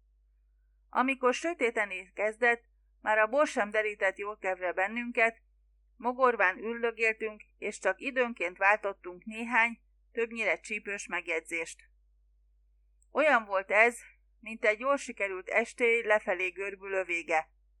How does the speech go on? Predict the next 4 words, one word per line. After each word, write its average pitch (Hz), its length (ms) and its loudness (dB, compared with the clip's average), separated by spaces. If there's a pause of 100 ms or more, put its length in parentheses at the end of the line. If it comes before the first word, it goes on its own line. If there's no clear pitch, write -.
(280)
amikor 233 480 -2
mindenki 262 500 -2
azt 202 200 0
kívánja, 220 640 0